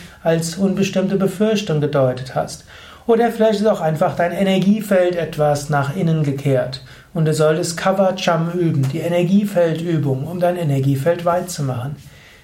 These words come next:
Ist dein Energiefeld weit, sind nicht mehr diese abstrakten Befürchtungen da.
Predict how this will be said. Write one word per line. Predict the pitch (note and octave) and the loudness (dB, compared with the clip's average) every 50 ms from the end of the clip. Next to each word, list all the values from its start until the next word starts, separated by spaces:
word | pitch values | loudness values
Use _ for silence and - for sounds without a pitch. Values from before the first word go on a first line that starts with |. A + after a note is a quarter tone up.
| - _ - | -20 _ -4
Ist | E3+ C#3 - - | -4 -4 0 0
dein | C#3+ C#3+ D#3+ | 0 0 2
Energiefeld | D#3 D3 D3 C#3 C3 C#3 C3 C3 - C#3+ C#3 C3+ C3 | 2 2 2 2 2 2 0 0 0 0 0 0 2
weit, | C3+ C3+ C#3+ D3+ D#3 D#3 - - - - - - - | 2 2 2 2 2 0 -4 -12 -16 -20 -20 -16 -4
sind | - G#3 G3+ | 2 2 4
nicht | G#3 G3+ - | 4 4 2
mehr | G3+ F#3+ | 0 0
diese | F3 F3 D#3+ E3+ F#3 F#3 | 0 0 0 0 0 -2
abstrakten | F3+ - - - - E3 D3+ C#3+ - - - - D3+ | -2 -6 -6 -6 -2 0 0 0 -2 -6 -6 -4 -4
Befürchtungen | E3 E3 - - F3 E3 D#3 - D3+ - - D3 C3 C3 B2+ B2+ | -4 -4 -2 0 2 2 2 2 0 -2 -2 -2 -2 -2 -2 -2
da. | C3 B2 B2 B2+ - - | -2 -2 -2 -4 -8 -14